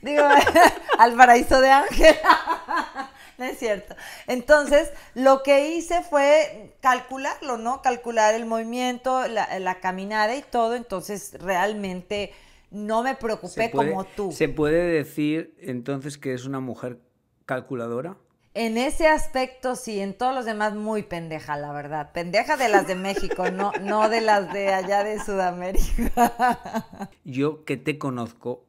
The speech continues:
Speaker 2: sé que no iba a pasar nada. Yo te dije que yo
Speaker 1: Ah,
Speaker 2: estaba
Speaker 1: ok.
Speaker 2: viendo el show y mis amigas estaban como con el corazón en la mano. Bueno, mis amigas, que son amigas tuyas también, estaban, "Se va a ver, se va a ver". Y yo les, y yo les decía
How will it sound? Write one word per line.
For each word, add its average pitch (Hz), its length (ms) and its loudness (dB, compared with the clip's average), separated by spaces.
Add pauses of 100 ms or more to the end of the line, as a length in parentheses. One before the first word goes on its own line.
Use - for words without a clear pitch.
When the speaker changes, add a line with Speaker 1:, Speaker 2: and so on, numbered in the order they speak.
Speaker 2:
sé - 340 -6
que 143 180 -6
no 120 140 -6
iba 120 160 -4
a 117 100 -10
pasar 113 420 -10
nada. 113 440 -6 (340)
Yo 120 200 -10
te 143 80 -6
dije 135 220 -4
que 147 40 -8
yo - 140 -8
Speaker 1:
Ah, - 60 -4
Speaker 2:
estaba 160 260 -2
Speaker 1:
ok. 127 60 -6
Speaker 2:
viendo 127 260 -4
el 139 80 -2
show 113 420 -4 (300)
y 135 100 -6
mis 127 200 -8
amigas 127 280 -6
estaban 139 320 -6
como 143 220 -8
con 117 160 -8
el 117 100 -10
corazón 131 460 -8
en 135 100 -10
la 120 80 -8
mano. 120 220 -10
Bueno, 110 160 -12
mis 127 240 -10
amigas, 143 360 -6
que 120 120 -14
son 110 100 -10
amigas 113 380 -10
tuyas 110 320 -10
también, 120 340 -10 (260)
estaban, 127 360 -6 (180)
"Se - 160 -6
va 143 120 0
a 170 40 2
ver, 156 140 0
se 151 140 -8
va 147 40 0
a - 40 0
ver". 143 180 -8
Y 127 160 -12
yo 131 100 -6
les, 131 220 -8
y 131 220 -10
yo 131 100 -4
les 123 120 -6
decía 117 420 -12